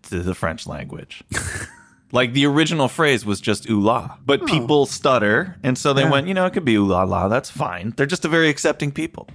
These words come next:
Speaker 2: When he was eighteen, he was seriously injured while fighting a fire, an injury that troubled him throughout his life. They think it was a,
Speaker 1: Mm.
Speaker 2: a back injury. They're not exactly sure what that injury was.
Speaker 1: He threw a punch at the fire and it didn't <laughs> land, so he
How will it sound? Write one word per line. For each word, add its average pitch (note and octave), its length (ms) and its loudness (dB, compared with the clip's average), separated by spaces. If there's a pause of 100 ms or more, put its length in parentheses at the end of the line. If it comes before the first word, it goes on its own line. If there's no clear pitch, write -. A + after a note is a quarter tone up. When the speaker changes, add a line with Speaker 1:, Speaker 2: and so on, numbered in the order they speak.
(100)
Speaker 2:
When A#3+ 260 2
he B3+ 140 4
was A#3+ 160 2
eighteen, G#3 420 2
he G3 60 4
was D3 120 2
seriously E3 460 2
injured C#3+ 400 0
while B2+ 200 2
fighting E3 300 0
a A2 60 -2
fire, E3 720 -2 (220)
an C3 100 2
injury C#3+ 320 2
that C3 160 0
troubled B2+ 380 -2
him B2 160 0
throughout A#2+ 360 -2
his A2+ 300 -4
life. A2 480 -2
They - 80 -2
think D3+ 160 0
it D3 40 0
was B2 120 -4
a, A#2+ 60 -4
Speaker 1:
Mm. A2 180 -8
Speaker 2:
a B2 60 -2
back B2+ 280 -2
injury. A#2+ 380 -4
They're B2 100 -2
not A#2+ 160 -2
exactly A#2 380 -4
sure A2+ 400 -2 (180)
what A#2 180 -2
that A2+ 120 -2
injury A#2 300 -6
was. A#2 420 -4
Speaker 1:
He G#2+ 80 -2
threw G2+ 240 0
a E2 40 -4
punch F2+ 300 -2
at E2+ 120 -8
the F2 80 -6
fire E2+ 400 -4
and E2+ 100 -10
it F2 80 -10
didn't G#2 320 0
<laughs> - 0 -
land, G2 320 -2
so F#2 220 -4
he F2+ 80 -6